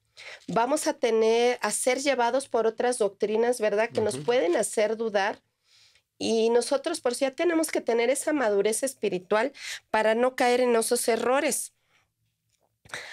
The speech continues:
Speaker 1: Aquí dice que de qué manera una iglesia sana funciona como un cuerpo sano. ¿Sí? Entonces,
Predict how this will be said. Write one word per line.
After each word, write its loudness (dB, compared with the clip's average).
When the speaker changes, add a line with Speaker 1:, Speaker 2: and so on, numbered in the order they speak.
Speaker 1:
Aquí 0
dice 0
que 0
de -2
qué 0
manera 2
una 2
iglesia 0
sana 0
funciona 0
como 2
un 2
cuerpo 0
sano. 2
¿Sí? 0
Entonces, 0